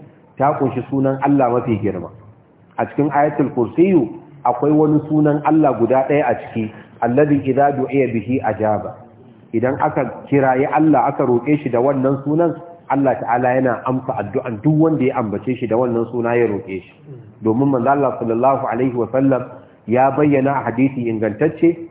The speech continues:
hadisin Abi Umama Al-Bahili, Annabi sallallahu alaihi wa sallam yake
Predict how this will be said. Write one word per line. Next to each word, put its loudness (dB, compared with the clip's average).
hadisin 0
Abi 2
Umama 0
Al-Bahili, -2
Annabi -2
sallallahu 0
alaihi 0
wa 0
sallam 0
yake -2